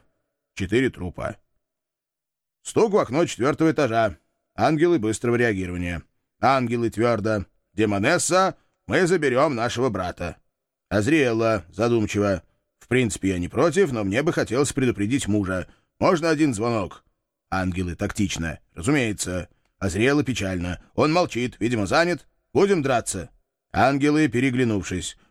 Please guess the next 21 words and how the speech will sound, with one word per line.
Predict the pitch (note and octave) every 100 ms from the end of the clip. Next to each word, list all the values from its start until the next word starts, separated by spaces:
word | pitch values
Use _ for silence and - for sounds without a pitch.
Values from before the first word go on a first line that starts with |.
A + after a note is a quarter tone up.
| _
«Мы | - A#2+ E3 E3
не | C3
поднимаем | C3 A#2+ A2+ D3 D3 C3+
руки | A2+ G2 C3+
на | B2+
беременную». | A#2+ A#2+ C#3 A2+ G#2 F2+ - _ _ _ _ -
Азриэла, | F#2 E2+ F2 C3 E3+ E3+
облегчённо | - G2+ G2 E2 G#2+ C3 B2+
вздыхая: | G#2 F#2+ D2+ D2+ C2+
«Спасибо, | - C#3 - F#2+ C#3 E3 D#3+ _ _ -
я | B2+
так | C#3 C#3
и | B2
подумала. | G#2 F#2 F2 E2 D#2 _ _ _ -
Но, | G#2+
кажется, | C3+ G#2 G#2+
ваш | A#2 G#2
коллега | F#2 D3+ D3+
приходит | G#2+ F#2 C3+ C#3
в | -
себя. | G#2+ G#2 G2